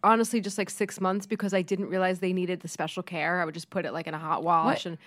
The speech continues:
Speaker 2: Yeah, what do you need to do to them?
Speaker 1: Well, I'll tell you, fast forward, on my wedding registry, I put these Abyss towels, and I got some flack, like, you know, "Who do you think you are? These towels are crazy expensive. Whoa, nice towels."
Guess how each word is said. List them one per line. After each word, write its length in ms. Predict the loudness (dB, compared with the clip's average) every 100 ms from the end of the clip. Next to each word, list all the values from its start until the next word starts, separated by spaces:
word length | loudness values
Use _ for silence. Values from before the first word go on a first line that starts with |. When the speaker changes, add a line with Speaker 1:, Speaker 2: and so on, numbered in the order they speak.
| -6
Speaker 2:
Yeah, 160 | -2 0
what 160 | 2 4
do 60 |
you 60 | 6
need 140 | 4 2
to 60 |
do 140 | 0 0
to 80 | 4
them? 60 | 10
Speaker 1:
Well, 340 | 10 10 4 _ 6
I'll 160 | 8 8
tell 260 | 4 4
you, 360 | 6 4 2 -2 -4
fast 340 | 6 6 6 6
forward, 500 | 6 8 8 6 0 -10 _ _ _ _ _ _ 6
on 200 | 6 8
my 160 | 6
wedding 400 | 6 4 4 4
registry, 800 | 2 2 0 -4 -4 -2 -4 -6 -10 _
I 140 | -2 -2
put 320 | -2 -4 -2
these 200 | -2 0
Abyss 320 | 0 -2 -2
towels, 540 | -2 0 0 -2 -6 -2
and 160 | 0
I 100 | 2
got 240 | 4 4 4
some 180 | 0
flack, 600 | 0 4 8 8 6 -4 0
like, 240 | 2 4
you 60 | 4
know, 200 | 4 2
"Who 200 | 2 2
do 60 | 2
you 120 | 2
think 240 | 2 2 4
you 120 | 6
are? 160 | 6 6
These 160 | 0
towels 380 | 2 2 2 -2
are 60 | -4
crazy 480 | -4 -2 0 2 0
expensive. 680 | -2 -2 -2 0 0 2
Whoa, 260 | 4 6 6
nice 320 | 6 2 2
towels." 640 | 0 4 6 4 2 -2